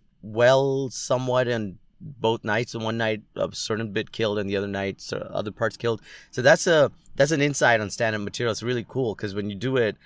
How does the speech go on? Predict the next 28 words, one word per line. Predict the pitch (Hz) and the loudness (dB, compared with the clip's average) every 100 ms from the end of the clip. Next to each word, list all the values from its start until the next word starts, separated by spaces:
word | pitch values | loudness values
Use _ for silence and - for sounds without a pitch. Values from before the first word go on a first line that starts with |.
| - _ | -20 _
people | - 120 127 | -8 -4 -4
so-, | - 123 | -2 -4
kinda | - 113 | -2 -4
laugh | 92 90 104 110 | -2 2 2 2
at | 123 | -2
different | 101 110 104 - | -6 -8 -10 -8
parts. | 113 110 104 - | -2 -2 -2 -8
People | - 113 110 101 | -12 -8 -4 0
laugh | 98 98 - | 0 0 -4
at | 82 | -6
one | 90 107 | -4 -6
part | - 104 95 | -2 -2 -2
consistently, | - 95 - 117 107 104 | -8 -8 -6 -6 -6 -8
go, | 98 - - | -6 -8 -8
"I | |
gotta | 87 95 | -4 -4
keep | - 117 - | -4 -12 -4
that." | 110 104 95 - - _ | -2 0 -4 -12 -20 _
And | 107 | -4
there's | 123 | -2
a | 123 | 0
lot | 127 135 156 | 6 6 6
of | 139 | 2
honing | 127 143 147 117 | 0 0 0 -2
of | 110 101 | -2 -2
a | |
joke | 92 127 120 - | -2 0 0 0
before, | 98 - 107 104 104 98 | -8 -4 -2 2 2 0